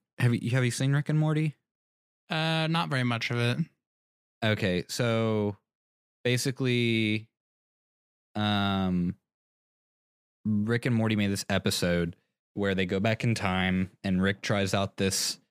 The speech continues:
Speaker 1: uh, Szechuan sauce at McDonald's. McDonald's made this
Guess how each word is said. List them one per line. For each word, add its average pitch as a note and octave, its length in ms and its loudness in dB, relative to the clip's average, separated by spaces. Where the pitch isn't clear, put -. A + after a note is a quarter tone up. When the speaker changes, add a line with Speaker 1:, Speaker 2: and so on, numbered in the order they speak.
Speaker 1:
uh, F#2 220 0
Szechuan G2+ 580 0
sauce F#2 460 -2
at F#2 320 -2
McDonald's. F#2 640 0
McDonald's F#2+ 460 0
made F#2 260 0
this - 480 -2